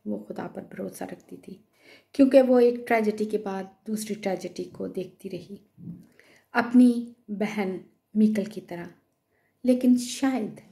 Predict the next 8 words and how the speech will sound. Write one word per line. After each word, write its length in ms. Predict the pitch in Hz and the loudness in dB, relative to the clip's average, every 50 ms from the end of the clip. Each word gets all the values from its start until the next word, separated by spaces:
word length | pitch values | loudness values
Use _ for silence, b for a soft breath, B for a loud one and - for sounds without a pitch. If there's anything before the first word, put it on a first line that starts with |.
| _ _ _ _ _ _ _ _ _ _ _ _ _ _ _ - | _ _ _ _ _ _ _ _ _ _ _ _ _ _ _ -12
अपनी 260 | 196 - 226 220 214 | -10 -4 0 0 0
बहन 280 | 196 202 190 190 190 | 0 0 0 -2 -2
मीकल 360 | 185 185 185 185 - - 196 185 | -2 -4 -4 -6 -6 -8 -8 -8
की 120 | - 180 | -6 -10
तरह 420 | 180 - 180 180 175 175 170 170 _ _ _ _ _ _ | -8 -8 -8 -8 -8 -10 -12 -16 _ _ _ _ _ _
बिटर 360 | 196 185 190 185 185 196 185 175 | -12 -12 -12 -8 -6 -6 -6 -6
नहीं 260 | 180 170 170 185 180 | -6 -8 -10 -12 -14
थी। 300 | - - - - _ | -14 -18 -20 -20 _